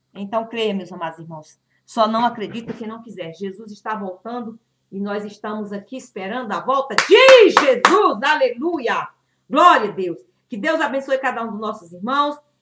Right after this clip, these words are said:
e fiquem na paz. E como eu disse pros irmãos, hoje nós não teremos culto ao vivo porque meu técnico viajou, irmão. E eu não posso ter, ok?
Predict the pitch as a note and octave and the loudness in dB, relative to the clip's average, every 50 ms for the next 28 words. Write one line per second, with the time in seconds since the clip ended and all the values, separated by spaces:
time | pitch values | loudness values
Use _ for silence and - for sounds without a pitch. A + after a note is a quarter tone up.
0 | _ - A#3 A#3+ A#3 D4 C#4 C#4 C4+ B3+ A#3 A3 G#3 G#3+ - A#3+ B3 B3 B3+ B3 | _ -10 -10 -8 -8 -8 -8 -6 -6 -6 -6 -6 -8 -6 -4 -2 0 0 0 -2
1 | A#3 A3+ - B3 A#3+ A3 G3 - - - A#3 G#3 - A3+ G#3+ G#3 G3+ G3+ G3 A3+ | -2 -6 -10 -10 -10 -10 -10 -12 -14 -16 -16 -14 -12 -10 -10 -8 -8 -8 -6 -8
2 | A#3 A#3+ A#3 A#3 A#3 A#3+ A#3 A#3 A#3 G#3 G#3 A#3+ B3+ C4+ B3+ B3 - _ - A#3+ | -8 -8 -8 -10 -10 -10 -10 -8 -8 -8 -6 -6 -6 -6 -6 -8 -12 _ -18 -14
3 | G3 - A3 G3+ G3+ G3 A#3 C4+ C4 A#3+ A#3+ - G#3+ G3+ A#3 A#3 A3+ A3 G#3+ - | -10 -8 -6 -6 -8 -8 -10 -14 -14 -14 -16 -18 -16 -12 -10 -10 -8 -10 -10 -10
4 | G#3+ G#3+ G#3+ G#3+ A3 G#3 A3 G3+ A#3+ A#3 A3+ G#3 F3 - G3 G3+ F#3 F#3+ F#3+ F3 | -12 -12 -12 -14 -18 -16 -14 -12 -10 -10 -10 -12 -12 -12 -10 -10 -10 -10 -12 -14
5 | D#3+ D#3 - _ _ _ _ _ _ _ _ _ _ - F#3+ G3+ G#3 A3 A#3+ B3 | -16 -18 -20 _ _ _ _ _ _ _ _ _ _ -8 -6 -4 -4 -4 -4 -4
6 | A#3 - - G3+ D#3+ G3+ G#3 - A3 G#3 _ - D#3+ D3 C#3+ C#3+ _ - F#3+ G#3 | -6 -6 -6 -6 -6 -6 -6 -10 -14 -16 _ -12 -12 -12 -12 -12 _ -10 -8 -8
7 | A#3 A#3 - | -8 -10 -12